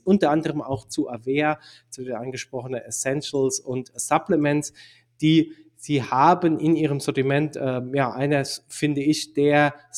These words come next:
Thought Leaders, so, äh, in, in dem Feld Anti-Aging Longevity und, äh, Made in Switzerland auch mit der, äh, mit der entsprechenden Qualität, äh, bedacht.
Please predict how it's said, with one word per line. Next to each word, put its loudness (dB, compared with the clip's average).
Thought 2
Leaders, 4
so, -6
äh, -6
in, 6
in 2
dem 4
Feld 2
Anti-Aging -2
Longevity 2
und, 0
äh, 0
Made 2
in 0
Switzerland 0
auch -2
mit -2
der, -2
äh, -10
mit -8
der -2
entsprechenden -8
Qualität, -6
äh, -12
bedacht. -8